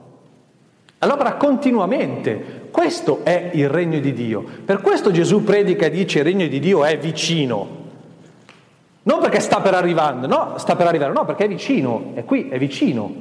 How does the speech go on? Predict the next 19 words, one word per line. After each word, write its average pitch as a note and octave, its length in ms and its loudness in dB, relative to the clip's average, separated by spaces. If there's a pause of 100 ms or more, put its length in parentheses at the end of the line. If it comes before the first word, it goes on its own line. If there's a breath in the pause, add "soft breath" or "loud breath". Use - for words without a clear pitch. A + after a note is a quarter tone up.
(680)
Ti F#3 220 -2
è A3+ 180 2
vicino, B2 640 -4
è C3+ 160 -4
qui C#4 320 0
adesso. D3+ 760 -4 (2750)
Certo, C#4 300 -2
lo C3 60 2
stiamo G3+ 280 0
vivendo G3 340 2
nella E3+ 220 -2
storia, A#2 580 -4
questo G3 300 -2
vuol D3+ 140 0
dire E3 200 0
che E3 120 -2
è D#3 40 0
in D#3 140 -2
divenire, C3+ 840 -2